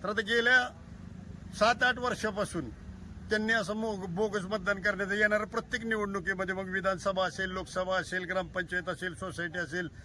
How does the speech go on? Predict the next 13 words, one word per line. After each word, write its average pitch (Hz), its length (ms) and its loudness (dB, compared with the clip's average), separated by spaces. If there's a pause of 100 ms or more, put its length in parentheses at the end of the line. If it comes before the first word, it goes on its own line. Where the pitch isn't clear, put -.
(180)
अशी 175 140 0
बोगस 202 460 2
आधा-, 208 260 6
आधार 196 300 6
कार्ड 196 280 4
बनवून, 180 380 2 (800)
अम, 180 200 0 (760)
बोगस 208 280 2
मतदान 208 340 2
करण्याचा 202 380 2
सपाटाच 226 420 0
लावलेला 147 380 4
आहे. - 240 -12